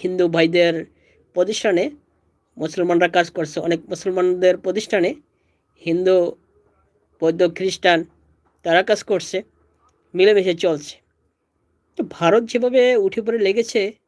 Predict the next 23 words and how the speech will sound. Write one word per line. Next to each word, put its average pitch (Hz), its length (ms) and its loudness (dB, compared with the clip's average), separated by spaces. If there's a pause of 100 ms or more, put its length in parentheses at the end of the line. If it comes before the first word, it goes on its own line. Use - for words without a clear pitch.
(280)
মিথ্যা 175 340 -6
তথ্য 220 440 -2
দিয়ে 202 280 2 (800)
বিভ্রান্তি 202 480 0
করে 226 240 0
মানুষকে 190 520 -2 (180)
সোশ্যাল 185 460 -2
মিডিয়ায়, 196 420 2 (1200)
অবাক 170 240 2
করার 196 260 2
বিষয়। 151 400 -8 (1400)
মিথ্যা 202 320 2
দিয়ে 262 180 2
কি 262 160 -4
সব 220 120 0
কিছু 220 240 -6
সমাধান 202 320 2
হয়? 175 340 0 (1600)
আপনাদের 233 400 0
মিডিয়া 214 320 4
এখন 220 180 -4
কোথায় 196 320 -4
গেল 143 220 -4